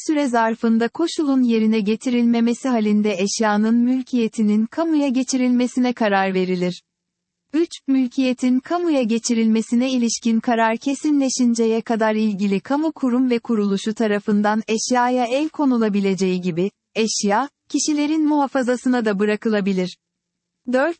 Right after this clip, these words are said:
eşyanın mülkiyeti, kanunda açık hüküm bulunan hallerde ilgili kamu kurum ve kuruluşuna,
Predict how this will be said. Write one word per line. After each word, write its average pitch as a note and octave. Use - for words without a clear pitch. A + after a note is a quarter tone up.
eşyanın C4+
mülkiyeti, A3+
kanunda C#4
açık -
hüküm C#4
bulunan A3+
hallerde G#3
ilgili G3+
kamu B3+
kurum C4
ve C4
kuruluşuna, G3